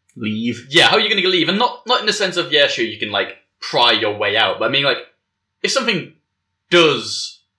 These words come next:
Speaker 2: get in some of the
Speaker 1: Or,
Speaker 2: en-,
Speaker 1: like,
Speaker 2: one
Speaker 1: a
Speaker 2: of the
Speaker 1: fire
Speaker 2: entrances.
Speaker 1: starts
Speaker 2: Yeah,
Speaker 1: or
Speaker 2: a fire
Speaker 1: something.
Speaker 2: starts or something, like, say, for example, one of the entrances gets breached and the zombies come in, and you've barricaded the entire place, and you think,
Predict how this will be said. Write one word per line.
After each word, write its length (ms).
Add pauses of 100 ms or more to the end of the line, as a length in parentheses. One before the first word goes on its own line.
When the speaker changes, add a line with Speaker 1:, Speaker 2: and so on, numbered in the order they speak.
(320)
Speaker 2:
get 280
in 300
some 160
of 140
the 140
Speaker 1:
Or, 40
Speaker 2:
en-, 60
Speaker 1:
like, 160
Speaker 2:
one 140
Speaker 1:
a 20
Speaker 2:
of 60
the 80
Speaker 1:
fire 180
Speaker 2:
entrances. 260
Speaker 1:
starts 440
Speaker 2:
Yeah, 80
Speaker 1:
or 40
Speaker 2:
a 20
fire 240
Speaker 1:
something. 180
Speaker 2:
starts 300
or 40
something, 240
like, 180 (220)
say, 160
for 80
example, 420
one 180
of 120
the 80
entrances 360
gets 200
breached 420
and 100
the 60
zombies 260
come 160
in, 100
and 80
you've 140
barricaded 540
the 140
entire 680
place, 320
and 80
you 60
think, 120